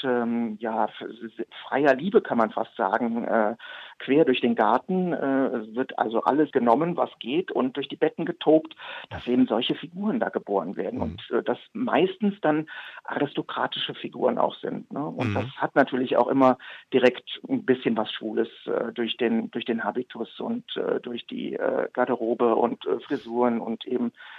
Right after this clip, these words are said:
Speaker 1: dieses vornehme, äh, Benehmen und ja, das,
Speaker 2: Mhm.
Speaker 1: das spielt da alles eben, ebenso rein. Also, äh, sehr, sehr, äh, spannende Geschichte.
Speaker 2: Mhm.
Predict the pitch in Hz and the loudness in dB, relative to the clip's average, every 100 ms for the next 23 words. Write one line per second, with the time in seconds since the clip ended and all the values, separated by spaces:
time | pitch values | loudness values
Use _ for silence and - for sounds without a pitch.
0 | - - - 117 113 - 120 127 120 120 | -20 -16 -6 -2 -2 0 4 6 6 6
1 | 113 - - - 135 120 120 131 123 120 | 4 0 -2 2 4 4 6 6 8 6
2 | 117 - 110 110 160 123 - 113 - 120 | 4 2 -2 0 4 4 4 -2 -2 -2
3 | 113 - - 123 131 113 123 127 - 123 | -2 -4 -8 -2 2 4 4 2 0 -2
4 | 127 127 117 - - - - - _ - | 2 0 -2 -12 -20 -20 -20 -20 _ -4
5 | 120 123 123 117 113 110 113 98 107 120 | -2 0 2 4 4 4 2 0 -2 -2
6 | 110 123 156 127 107 - - - 113 - | 0 6 8 8 6 2 2 -2 -6 -4
7 | - 120 110 101 101 - - - 113 104 | 2 2 2 2 0 -2 -8 -12 -10 -10
8 | - - - 98 95 | -10 -8 -8 -10 -18